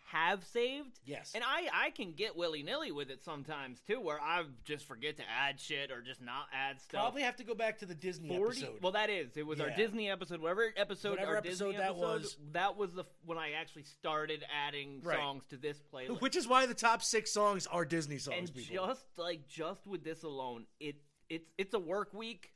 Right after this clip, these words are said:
Speaker 1: plus a Saturday
Speaker 2: Yeah.
Speaker 1: of music.
Speaker 2: Yeah.
Speaker 1: Like,
Speaker 2: <laughs>
Speaker 1: it's forty-eight hours, forty-five seconds. And shit, man,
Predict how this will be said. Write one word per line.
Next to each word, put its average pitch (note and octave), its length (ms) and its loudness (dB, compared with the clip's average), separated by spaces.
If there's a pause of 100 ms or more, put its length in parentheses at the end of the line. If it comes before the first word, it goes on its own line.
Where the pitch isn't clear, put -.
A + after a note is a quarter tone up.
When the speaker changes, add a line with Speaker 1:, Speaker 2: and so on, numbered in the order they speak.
(140)
Speaker 1:
plus E3+ 280 -2
a D3 60 -8
Saturday C3 680 -6
Speaker 2:
Yeah. E3 220 0 (160)
Speaker 1:
of D#3 140 -4
music. D3 500 -4
Speaker 2:
Yeah. E3+ 160 0 (560)
Speaker 1:
Like, C#3+ 160 -2
Speaker 2:
<laughs> - 40 -6
Speaker 1:
it's C4+ 300 0
forty-eight A3 580 -2
hours, F3 540 0 (240)
forty-five F3 540 -2
seconds. D3+ 440 -4 (360)
And G3 140 -4
shit, - 240 2
man, A#3 360 2